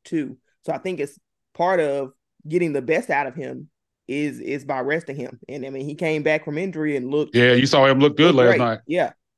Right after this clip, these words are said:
Speaker 1: So
Speaker 2: Yeah.
Speaker 1: I think that, I think that's part of it too. It's not even just as much that he's injured, or, but they just wanna make sure they maximize when he's on the court.
Speaker 2: And I think they also felt like Marcus Smart,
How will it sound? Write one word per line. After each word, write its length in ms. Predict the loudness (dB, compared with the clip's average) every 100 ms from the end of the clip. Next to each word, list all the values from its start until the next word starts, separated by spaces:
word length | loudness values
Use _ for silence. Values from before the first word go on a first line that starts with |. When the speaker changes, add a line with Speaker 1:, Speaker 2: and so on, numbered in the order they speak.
| -6
Speaker 1:
So 100 | -4
Speaker 2:
Yeah. 100 | -2
Speaker 1:
I 40 |
think 340 | -4 -4 -4 0
that, 180 | 0 0
I 60 |
think 220 | -2 -6 -6
that's 280 | -6 -6 -6
part 240 | -4 -2
of 100 | -2
it 100 | -4
too. 180 | -6 -4
It's 100 | -4
not 160 | -4 -6
even 240 | -6 -8
just 260 | -6 -8 -8
as 100 | -12
much 440 | -6 -6 -6 -12 -20 _ _ _ _ _
that 220 | -4 -4 _ _ _
he's 280 | -8 -6
injured, 520 | -4 -4 -4 -4 -6 -12 -10
or, 320 | -8 -6 -10
but 300 | -6 -2 -2 -6
they 140 | -8 -6
just 340 | -4 -6 -6 _ _ _ _
wanna 240 | -6 -4 -2
make 160 | -4
sure 120 | -6 -6
they 120 | -6
maximize 640 | -4 -6 -6 -10 -8 -10
when 100 | -12
he's 100 | -12
on 140 | -10 -12
the 60 |
court. 360 | -10 -6 -6 -8 _ _ _ _ _ _ _ _ _ _
Speaker 2:
And 240 | 0 4 4
I 80 |
think 160 | 2 2
they 140 | 2
also 320 | 4 4 2 0
felt 260 | 0 0
like 260 | 0 -2 -2
Marcus 320 | -2 -2 -6
Smart, 320 | -6 -4 -4